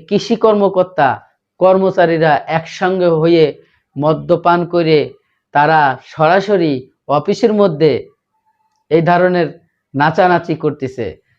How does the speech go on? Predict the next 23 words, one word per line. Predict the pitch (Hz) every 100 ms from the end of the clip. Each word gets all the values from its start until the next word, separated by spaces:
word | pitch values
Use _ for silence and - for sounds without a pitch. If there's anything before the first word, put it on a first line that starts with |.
| _ -
সাংবাদিক | - 156 160 196 190 196
যখন | 196 190 208 208 - _ -
ওখানে | - 190 202 196 - _ _ _ -
ভিডিও | 147 175 220
ফুটেজ | 185 190 202 208
করতে | 208 - 208
গেছিল, | 196 202 190 165 160 _ _ _ 151
বিভিন্ন | 165 196 208
গণমাধ্যম | 185 196 202 202 180 190
যখন | 202 196
ভিডিও | 165 180 196
ফুটেজ | 190 196 190
করতে | 190 190
গেছিল, | 185 170 170
তাদেরকে | 165 160 170 160 170 151 - _ _ -
এক | 156 -
প্রকারের | 185 185 180 175 151 - _ -
নিষেধও | 139 - 214 202
করা | 175 151 131
হয়েছে। | 120 107 - 82 _ _ _ _ _
এই | 147 208
ভিডিওটি | 208 208 226 226
খুবই | 226 - 214 247